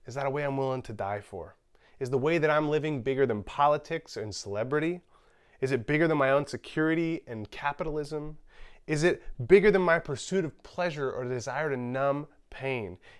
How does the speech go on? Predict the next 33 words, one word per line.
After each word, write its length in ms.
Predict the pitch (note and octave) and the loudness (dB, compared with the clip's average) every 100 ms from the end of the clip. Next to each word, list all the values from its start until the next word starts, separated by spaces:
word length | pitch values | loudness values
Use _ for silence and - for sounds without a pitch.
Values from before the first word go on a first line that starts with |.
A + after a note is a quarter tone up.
| _ | _
Is 200 | C#3 C3+ | -4 2
it 120 | C#3+ | 4
a 80 | C3 | 6
way 500 | A#2+ C#3+ E3 F3 F3 | 4 4 4 2 0
in 120 | C3 | 0
which 180 | B2+ B2 | -2 0
I 80 | C#3 | 0
would 160 | B2+ A2 | 0 -4
describe 600 | - - E3+ D3+ D#3 D#3 | -12 -8 -2 0 0 0
my 200 | B2+ G#2 | -4 -2
life 440 | G#2+ C3 D3 C#3+ | 0 2 2 -2
as 160 | B2+ A2 | -8 -6
life 360 | A2 B2 C#3+ - | 2 4 4 -2
to 80 | - | -10
the 100 | D3+ | -10
full, 420 | - A#2+ A#2 A#2 - | -2 2 2 0 -4
or 160 | - C#3+ | 4 6
is 80 | B2+ | 6
it 80 | A#2 | 4
a 20 | |
way 300 | A#2+ C3+ C#3+ | 2 4 2
that 160 | A#2+ | 0
simply 460 | - - F3+ F3 E3+ | -6 -4 -2 -2 -4
gets 300 | C#3 C#3+ - | -4 -6 -6
me 120 | C#3+ | -8
from 200 | - G#2 | -8 -12
paycheck 500 | - C#3 C#3 D#3 - | -8 -6 -6 -8 -8
to 80 | - | -12
paycheck 500 | - B2+ - A#2 - C3 | -6 -6 -6 -10 -10 -10
and 100 | G#2 | -8
high 460 | - G#2+ G#2+ G#2+ - - | -6 -4 -4 -6 -10 -14
to 100 | - | -8
high? 460 | G#2+ - F#2+ F#2 | -8 -8 -10 -10